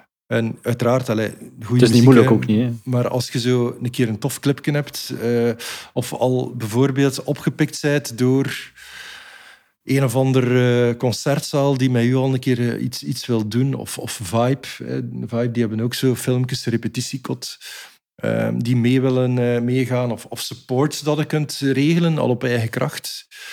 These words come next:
Speaker 1: dan, ja, weet je wel, dat, dat vind ik gelijk al wel heel chic als ze dat zelf kunnen regelen. Ehm,
Speaker 2: Dus, eh, ergens,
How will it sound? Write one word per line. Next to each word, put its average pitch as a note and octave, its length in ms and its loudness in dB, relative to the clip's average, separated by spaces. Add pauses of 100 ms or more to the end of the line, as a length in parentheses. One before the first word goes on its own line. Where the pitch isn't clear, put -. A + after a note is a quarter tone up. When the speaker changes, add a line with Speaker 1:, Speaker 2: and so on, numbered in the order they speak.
(480)
Speaker 1:
dan, A2+ 600 -2 (220)
ja, B2+ 240 2
weet C3+ 180 -2
je - 60 -2
wel, C#3+ 120 2 (220)
dat, C3 180 -8
dat B2+ 100 0
vind D3 160 0
ik C#3 100 -2
gelijk B2 260 -2
al A2+ 200 0
wel A#2+ 180 2
heel A#2+ 200 2
chic - 300 -4
als A2+ 140 -2
ze - 80 -4
dat A2 120 -2
zelf B2 300 -4
kunnen G2+ 220 -4
regelen. G#2 600 -8
Ehm, G#2 520 -6 (600)
Speaker 2:
Dus, A2+ 140 2
eh, B2+ 220 10
ergens, B2+ 520 4